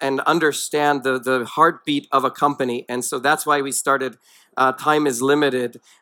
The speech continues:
uh, with, with my co-founders now, because, uh, r-, really enabling other companies to understand their heartbeats from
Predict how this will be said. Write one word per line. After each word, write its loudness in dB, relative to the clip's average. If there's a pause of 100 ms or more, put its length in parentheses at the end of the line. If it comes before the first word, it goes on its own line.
uh, 4
with, -2
with -2
my 0
co-founders 0
now, 4
because, -2 (600)
uh, 2
r-, -8
really 2 (560)
enabling 4
other 4
companies -2
to -4
understand 0
their -2
heartbeats 0
from 2